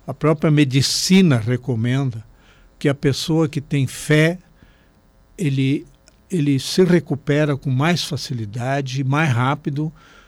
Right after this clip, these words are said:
porque ele tem esse apoio, essa garantia de ter uma assistência espiritual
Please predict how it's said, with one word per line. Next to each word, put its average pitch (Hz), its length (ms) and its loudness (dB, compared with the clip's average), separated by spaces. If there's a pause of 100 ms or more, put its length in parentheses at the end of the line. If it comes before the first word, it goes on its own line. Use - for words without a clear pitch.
(160)
porque 147 420 -4
ele 143 380 4
tem 156 500 0 (140)
esse 143 340 -4
apoio, 139 760 0
essa 131 260 -6
garantia 151 1000 0 (600)
de 127 200 -4
ter 147 460 0 (100)
uma 139 200 0
assistência 139 680 -2
espiritual 127 880 -6